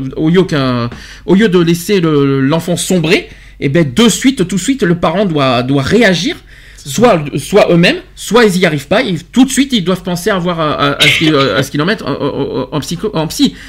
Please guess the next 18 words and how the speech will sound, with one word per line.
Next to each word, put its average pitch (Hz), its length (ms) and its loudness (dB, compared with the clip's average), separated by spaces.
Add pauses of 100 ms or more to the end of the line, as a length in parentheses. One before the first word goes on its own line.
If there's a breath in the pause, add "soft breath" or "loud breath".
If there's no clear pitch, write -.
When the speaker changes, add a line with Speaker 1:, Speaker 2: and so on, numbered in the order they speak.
Speaker 1:
Parce 160 140 -2
que 226 80 0
si 240 440 -4 (180)
on 151 100 -2
n'aide 147 220 0
pas 139 160 -2
cet 131 180 -6
enfant, 127 220 -6
ben 139 140 -8
malheureusement 117 500 -4
il 127 80 -4
sombre 170 360 -6
et 180 300 -4 (240)
vous 123 100 -12
savez 135 360 -6
jusqu'où 139 300 -6
ça 139 140 -8
finit. 107 280 -10